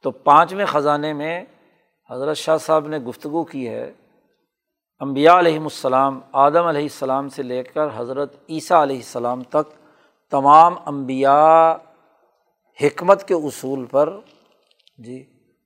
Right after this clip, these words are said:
ان کی صلاحیتیں کیا ہیں، ان کے اعیان یا ان کی شخصیات کی نوعیت کیا ہے، اور ان سے اپنے اپنے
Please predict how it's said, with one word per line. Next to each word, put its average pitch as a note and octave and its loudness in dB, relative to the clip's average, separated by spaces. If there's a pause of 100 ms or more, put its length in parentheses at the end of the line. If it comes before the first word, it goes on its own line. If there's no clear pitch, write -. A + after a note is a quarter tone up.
(140)
ان D#3+ -6
کی E3+ -6 (760)
صلاحیتیں C#3 0
کیا D#3+ 2
ہیں، D#3 -4
ان D3 -12
کے D3 -6 (100)
اعیان C#3 4
یا C#3+ -2
ان C#3+ -8
کی - -20
شخصیات D3 0
کی D#3 -6
نوعیت C3 -2
کیا C#3 -2
ہے، C#3 -6 (580)
اور D#3 4 (120)
ان G3 -8
سے E3+ -4 (580)
اپنے F#3+ 0
اپنے F3+ -2